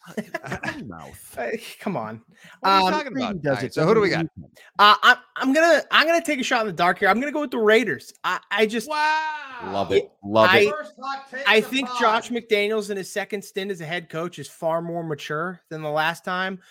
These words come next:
Speaker 2: Uh, he's also walking into a situation that is a thousand times better than when he was in Denver. Uh,
Speaker 1: Indeed.
Speaker 2: this quarterback is one of the more underrated quarterbacks in the league,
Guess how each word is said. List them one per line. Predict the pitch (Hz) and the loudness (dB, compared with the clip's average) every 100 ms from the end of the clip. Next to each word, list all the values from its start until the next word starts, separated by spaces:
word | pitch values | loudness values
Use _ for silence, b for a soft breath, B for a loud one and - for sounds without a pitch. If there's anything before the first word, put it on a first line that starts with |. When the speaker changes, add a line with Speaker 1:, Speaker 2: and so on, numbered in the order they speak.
| b - | b -4
Speaker 2:
Uh, | 156 | -2
he's | 175 180 | 0 -2
also | 175 202 | -2 -2
walking | 170 156 160 190 175 | -2 -4 -6 -8 -8
into | 170 175 | -8 -6
a | 160 147 | -4 -4
situation | 151 156 165 151 156 185 | -8 -10 -6 -4 -6 -6
that | 160 143 | -4 -4
is | 135 | -4
a | 139 120 - - - | -6 -8 -20 -12 -2
thousand | 170 185 185 185 | 0 0 0 -6
times | 175 170 147 | -4 -4 -4
better | 151 156 175 | -2 -2 -2
than | 160 | -6
when | 151 151 | -6 -8
he | 151 | -8
was | 143 | -8
in | 151 139 | -10 -6
Denver. | 139 147 175 180 B B - | -6 -4 -6 -8 B B -2
Uh, | 160 151 | 2 2
Speaker 1:
Indeed. | 156 | 2
Speaker 2:
this | 208 | 0
quarterback | - 175 180 190 196 202 202 - | 0 -2 0 2 2 2 -2 -6
is | 160 151 151 135 - _ _ | -4 -4 -6 -8 -16 _ _
one | 156 165 190 | -8 -2 -2
of | 196 | 0
the | 208 | 0
more | 190 175 | 0 -2
underrated | 143 165 160 160 160 | -4 -6 -2 -2 -4
quarterbacks | - 156 151 151 147 | -6 -4 0 0 0
in | 143 | -8
the | 127 | -10
league, | 135 170 | -8 -8